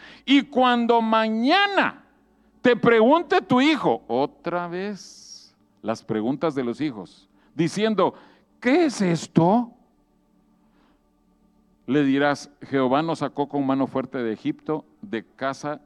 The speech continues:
de servidumbre". Y sigue otra explicación.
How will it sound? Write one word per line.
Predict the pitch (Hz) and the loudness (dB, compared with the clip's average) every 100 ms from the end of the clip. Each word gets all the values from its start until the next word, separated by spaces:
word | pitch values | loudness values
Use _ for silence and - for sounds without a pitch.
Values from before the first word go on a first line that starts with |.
| - | -10
de | 113 | -10
servidumbre". | - 104 101 98 110 98 - _ _ _ _ _ _ _ _ | -6 -8 -6 -4 -4 -8 -14 _ _ _ _ _ _ _ _
Y | - 101 95 - _ | -20 -18 -18 -20 _
sigue | - 127 120 110 - _ _ 52 _ 90 92 - | -14 -12 -10 -10 -14 _ _ _ _ -20 -20 -10
otra | 117 107 | -10 -10
explicación. | 95 - 101 101 175 - | -14 -16 -14 -4 -2 -2